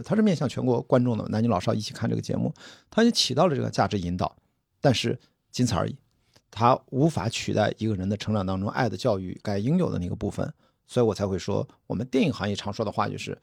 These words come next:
你在电影里面找历史。最近不是骂那个雷德利·斯科特拍了个《拿破仑》，就说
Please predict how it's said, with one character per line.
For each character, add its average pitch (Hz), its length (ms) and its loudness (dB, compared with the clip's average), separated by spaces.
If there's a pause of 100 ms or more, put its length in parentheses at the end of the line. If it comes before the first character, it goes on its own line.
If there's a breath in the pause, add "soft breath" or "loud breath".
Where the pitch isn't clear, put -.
(320 soft breath)
你 151 80 0
在 226 120 4
电 262 240 4
影 247 80 8
里 147 60 4
面 113 160 2
找 92 120 2
历 123 160 0
史。 - 200 -8 (160)
最 226 120 -2
近 214 140 4
不 196 100 2
是 190 80 6
骂 196 200 6
那 160 100 4
个 151 80 8
雷 143 140 10
德 175 80 8
利· 165 100 8
斯 - 80 -4
科 160 140 6
特 156 120 8
拍 143 140 6
了 156 60 6
个 139 80 6
《拿 123 180 4
破 147 220 4
仑》， 101 280 2
就 120 80 -2
说 127 300 4